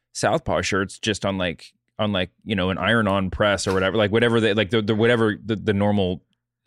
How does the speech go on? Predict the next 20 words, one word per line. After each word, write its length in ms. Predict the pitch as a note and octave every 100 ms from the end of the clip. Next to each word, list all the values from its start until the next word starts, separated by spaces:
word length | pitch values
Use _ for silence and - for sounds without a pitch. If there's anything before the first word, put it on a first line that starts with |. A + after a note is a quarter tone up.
| -
uh, 120 | D2 C2+ -
internet 520 | A2 G#2 G2+ F#2 -
T-shirt 360 | - G#2+ A2+ -
printing 420 | A2 G2+ F2+ F2
process 520 | - F#2+ F#2 F2+ F2
is. 160 | D2 D#2
W 220 | B2 B2+
W 160 | A2+ A2
E 40 | G#2+
normally 380 | A2+ B2 G2+
does, 220 | F2+ F#2 F#2+
like, 140 | F2+
the 180 | E2 D#2+
really 340 | G2+ G#2+ F#2+
high-quality 1000 | D2 G2+ F#2+ - G#2 G2 G2 F#2+ F2+ E2+ - _ _ _ _ _
silkscreen 840 | - A2 G2 - G2+ F#2 F2+ F#2 F2+
everything, 480 | G2 F#2 F2 F2+
and, 120 | A2+ G#2+
and 140 | B2+
the, 100 | A#2